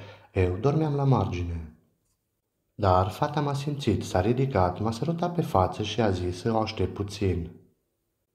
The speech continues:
Nu am apucat să fac nimic și nici să zic nimic. A ieșit din cameră și s-a întors într-o clipă cu hainele mele. Și-a luat o pereche de pantaloni pe ea și a zis să mă grăbesc că mă așteaptă mama ei cu o cafea.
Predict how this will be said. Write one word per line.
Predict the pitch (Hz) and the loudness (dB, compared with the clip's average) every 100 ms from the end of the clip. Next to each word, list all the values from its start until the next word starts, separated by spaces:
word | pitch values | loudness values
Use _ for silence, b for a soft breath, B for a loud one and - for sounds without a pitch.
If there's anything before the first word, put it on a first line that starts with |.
| _ | _
Nu | 113 120 | -2 2
am | 135 | 2
apucat | 143 139 - 98 98 | 2 0 -2 -2 0
să | 101 | 0
fac | 104 101 | 0 2
nimic | 101 92 87 87 | 2 2 0 -2
și | - | -2
nici | 135 | -2
să | - 139 | 0 0
zic | 131 123 | 2 2
nimic. | 95 90 85 - - | 2 0 -4 -6 -2
A | 95 | 0
ieșit | 95 - | 0 0
din | 101 131 | 2 2
cameră | 98 90 87 90 95 | 2 2 2 0 0
și | - | -2
s-a | 135 139 | -2 2
întors | 135 101 90 87 120 | 2 4 2 2 -2
într-o | 120 113 | -2 -2
clipă | - 87 90 | -2 -4 -4
cu | 98 98 | -4 0
hainele | 92 87 90 104 | 2 2 0 0
mele. | 104 98 90 87 82 B B B B B | 2 2 0 -2 -6 B B B B B
Și-a | - 107 | 2 4
luat | 113 92 87 117 | 4 4 2 0
o | |
pereche | 113 143 170 170 | 0 0 0 0
de | 135 | 0
pantaloni | 123 104 104 95 92 92 | 2 2 2 2 2 2
pe | 120 | 4
ea | 95 90 | 4 2
și | 95 - | -2 0
a | 127 110 | 2 2
zis | 90 87 95 - B B B | 0 -4 -4 -10 B B B
să | - 170 | 0 4
mă | 156 | 4
grăbesc | 143 107 110 | 4 2 2
că | - | 2
mă | 123 | 2
așteaptă | 113 - 92 - 113 107 104 | 2 2 -2 0 0 0 0
mama | 139 139 | 0 2
ei | 104 95 92 | 2 2 0
cu | 104 | -4
o | |
cafea. | 104 117 110 110 95 82 - | -4 -4 -4 0 0 -2 -10